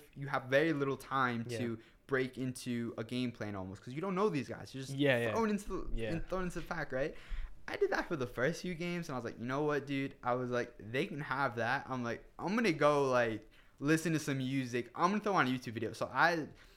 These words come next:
Speaker 1: first five, six games go by. The next thirty-five, forty, I didn't get on the headset once. I, like, if they were communicating, if they were chatting, I was like, "That's great." I was like, "I'm, like, watching a video."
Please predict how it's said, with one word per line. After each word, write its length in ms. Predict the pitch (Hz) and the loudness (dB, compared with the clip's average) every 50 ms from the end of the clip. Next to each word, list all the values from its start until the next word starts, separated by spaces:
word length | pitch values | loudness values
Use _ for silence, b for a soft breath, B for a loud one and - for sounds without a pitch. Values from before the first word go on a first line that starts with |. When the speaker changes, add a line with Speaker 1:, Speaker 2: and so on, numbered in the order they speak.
| B B - - | B B -6 2
Speaker 1:
first 240 | - 208 208 202 - | 4 4 4 4 4
five, 220 | - 175 175 165 - | 2 2 2 2 0
six 200 | - 160 147 - | 0 -2 -2 -2
games 200 | 160 165 165 147 | -2 -4 -2 -2
go 120 | 139 127 117 | 0 0 2
by. 380 | 120 117 117 120 117 120 120 - 120 120 | 2 4 4 4 2 0 -2 -6 -8 -8
The 80 | 127 127 | -6 -4
next 400 | 131 139 151 156 - - - - | -2 -2 -4 -4 -6 -12 -8 -2
thirty-five, 1000 | - 151 156 156 151 151 151 139 123 - - - - - 135 131 143 139 135 135 - - - - | 2 4 4 4 2 0 -4 -6 -10 -12 -18 -20 -4 -2 2 4 4 4 4 2 -2 -8 -10 -4
forty, 480 | 151 151 151 147 131 123 120 110 - - | -2 0 0 0 -2 -2 -2 -2 -4 -4
I 400 | 104 117 120 123 123 120 113 107 110 - - | -4 -2 0 2 2 2 0 -2 -4 -10 -4
didn't 320 | - 127 127 123 127 120 110 | 0 2 2 2 0 0 0
get 140 | 123 120 | 0 0
on 120 | 123 123 117 | 0 0 -2
the 60 | 107 | -2
headset 400 | 123 123 110 - - 113 - - | -4 -6 -6 -4 -4 -4 -4 -4
once. 440 | - 101 107 104 98 85 - - - - | -4 -4 -4 -4 -4 -6 -10 -12 -14 -6
I, 200 | 110 113 113 107 | -4 -2 -2 -2
like, 320 | 98 110 110 107 b b b b b b - | -2 -2 -4 -6 b b b b b b -10
if 120 | - 107 | -6 -2
they 120 | 123 135 147 | 0 2 2
were 80 | 156 | 2
communicating, 640 | 151 - 139 139 139 143 139 139 - 156 147 143 135 | 2 -2 -2 -2 -2 -2 -4 -4 -4 -2 -2 -2 -4
if 100 | 113 - | -4 -2
they 140 | 123 123 127 | 0 0 2
were 240 | 127 131 127 120 - - - _ _ - - - _ _ _ _ | 2 0 -2 -2 -4 -6 -12 _ _ -20 -20 -20 _ _ _ _
chatting, 380 | - - 127 131 131 131 131 120 | -4 -2 0 0 0 0 -2 -2
I 60 | 113 | -2
was 60 | 107 107 | -2 -4
like, 140 | 107 104 | -4 -6
"That's 220 | - 117 117 110 - | -6 -8 -8 -8 -4
great." 200 | - 123 127 123 | 0 2 4 4
I 80 | 107 | 4
was 120 | 110 110 104 | 2 0 -2
like, 160 | 107 87 76 | -4 -2 -2
"I'm, 180 | 117 117 120 120 | -2 -2 0 0
like, 220 | 117 113 107 - | -2 -2 -2 -2
watching 320 | 104 104 104 - - 110 | -4 -4 -4 -4 -4 -6
a 40 | 107 | -6
video." 280 | 101 101 98 98 98 | -4 -4 -4 -4 -6